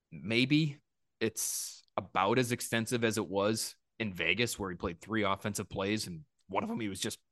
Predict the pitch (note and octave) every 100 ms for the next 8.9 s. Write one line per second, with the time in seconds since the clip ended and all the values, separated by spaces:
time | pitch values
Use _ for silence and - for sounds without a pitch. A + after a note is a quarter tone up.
0 | _ A2+ G2+ G2 A2 G#2+ G#2 F2+ F2 G2+
1 | G2 G2 F2+ F#2 - A2 G2 G2 G2+ G2+
2 | G#2 - G#2 A2+ F#2+ F#2 G2+ G2+ G#2 F2+
3 | - F#2 - - - - _ _ - F2+
4 | G#2 G#2 G2 G#2 A2+ G#2+ F#2+ A2 G#2 G2
5 | F#2+ G2 F2+ G#2 G2 G2 - G2+ G2+ G#2
6 | - _ _ _ _ G2 G2+ G#2+ G#2 G#2+
7 | G#2 G#2+ G2+ A2 G2+ G#2 G#2 G#2+ G#2+ -
8 | _ _ _ _ _ _ _ _ C#3